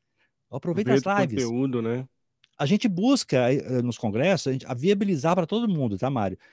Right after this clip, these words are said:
Speaker 1: Então, a pessoa
Speaker 2: Sim.
Speaker 1: fala assim: "Wagner, eu tô passando um aperto financeiro, tô fazendo isso." Eu falo assim: "Cara,
Speaker 2: Não
Speaker 1: vamos
Speaker 2: tem
Speaker 1: dar um,
Speaker 2: problema.
Speaker 1: vamos nos virar, a gente te ajuda. Mas, se não fizer sentido pra você traba-, fazer agora, vai ter o, vão ter outros,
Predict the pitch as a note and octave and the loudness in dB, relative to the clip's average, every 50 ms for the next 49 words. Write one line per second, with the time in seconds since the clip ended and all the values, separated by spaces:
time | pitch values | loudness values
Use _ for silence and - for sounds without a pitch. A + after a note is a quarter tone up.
0 | _ _ - _ _ - A#2+ B2+ C3+ C3+ B2+ C3 C#3 D#3+ C3+ - D#3 C3+ F#3 G3+ | _ _ -20 _ _ -2 0 2 4 4 4 2 0 0 0 0 0 2 4 4
1 | G#3+ G#3 F#3+ E3+ - G#3 F#3 - G3+ G3+ F#3 - F#3+ F3+ - - - F#3+ F#3 E3+ | 4 4 2 0 0 -2 -2 0 -2 -2 0 2 2 0 0 -2 -2 -2 0 0
2 | - - - - D#3+ E3 E3 D#3+ D#3+ D3+ D3 D3 - - G3 E3+ D3+ E3+ E3+ D#3+ | 0 -2 -2 0 2 4 4 4 2 0 -2 -4 -4 -4 -4 -2 -2 -2 -2 -2
3 | D#3+ E3+ E3+ D3+ - D3+ D3+ C#3 D3 D3+ B2 A#2 _ _ _ - E3+ E3 C#3 - | -2 -2 -2 -2 -4 -6 -6 -6 -8 -10 -10 -12 _ _ _ -4 -4 -4 -4 -4
4 | _ _ _ _ _ _ _ _ _ - A#2+ A#2+ A#2+ C#3 E3 G3 G3+ G3 F#3+ C#3 | _ _ _ _ _ _ _ _ _ -14 -12 -2 4 6 6 8 6 6 6 4
5 | D3 C#3+ C3 - A2 E3+ F#3 E3+ C#3+ D#3+ E3+ - - C3+ C#3 F#3+ A3+ A#3+ G3 D#3+ | 4 2 2 2 4 6 6 4 4 0 -2 -2 0 6 8 8 8 8 6 2
6 | - - F3+ G#3 A3 F#3+ G3+ A3+ F3+ C3+ G#2 E2+ - _ - A#2 A#2 A#2 - - | 0 0 2 2 2 4 4 6 6 6 4 2 -2 _ -6 -6 -4 -4 -2 -2
7 | D#3 D3+ B2+ A2 G2+ F2+ D#2+ F2 G#2 C3+ D3+ D3 C#3+ D3+ F#3+ - - - - - | 0 0 0 0 -2 -2 -2 -2 0 2 4 4 4 4 2 0 -2 -8 -12 -16
8 | - - - _ _ - - A3 A3+ A#3 - G3 F#3 E3 - D#3+ - D3+ - D3 | -20 -20 -20 _ _ -8 -4 -4 -4 -2 -2 -2 -4 -4 -4 -6 -8 -6 -4 -2
9 | C3+ C3 A2+ B2 A#2 - A2+ A2 - - - A2 G2+ G2+ G2+ F#2+ G2 C3+ D#3+ E3 | -2 -2 -2 -2 -2 -4 -4 -4 -2 -2 0 0 0 0 0 0 0 0 2 2
10 | C3 F2+ E2 - _ _ _ _ _ _ _ _ _ - - _ _ _ _ _ | 2 0 0 -4 _ _ _ _ _ _ _ _ _ -20 -20 _ _ _ _ _
11 | _ _ _ _ _ _ _ _ _ _ _ _ _ A#2 E3 F3 E3 - F3 F3 | _ _ _ _ _ _ _ _ _ _ _ _ _ -4 -2 -2 2 4 4 6
12 | D#3+ D#3 E3 D#3+ C#3+ E3 F3 D#3 F#3 E3+ D#3 D#3+ E3 E3 E3 D#3+ C#3+ - A#2 G#2+ | 6 6 4 4 2 0 0 0 0 2 2 4 4 4 2 2 0 -2 -4 -4
13 | G2 E2+ - - - | -4 -4 -6 -10 -12